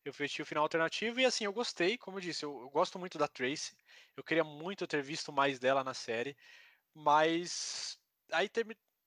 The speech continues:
e aí terminou com aquele final deles dois ficando juntos, casados pra sempre e tal.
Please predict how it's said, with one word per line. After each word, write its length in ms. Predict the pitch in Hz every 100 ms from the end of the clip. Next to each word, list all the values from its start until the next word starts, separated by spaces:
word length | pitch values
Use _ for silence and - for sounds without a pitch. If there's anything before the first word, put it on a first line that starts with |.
| _
e 100 | 175
aí 120 | 196
terminou 340 | 208 226 202 202
com 80 | 185
aquele 260 | - 180
final 400 | - 180 151 160
deles 300 | 151 151 151
dois 340 | 139 139 139 -
ficando 320 | 143 143 160
juntos, 460 | 156 180 208 -
casados 540 | - 147 135 147 143 -
pra 120 | 135
sempre 380 | - 143 139 135
e 40 |
tal. 300 | - 139 220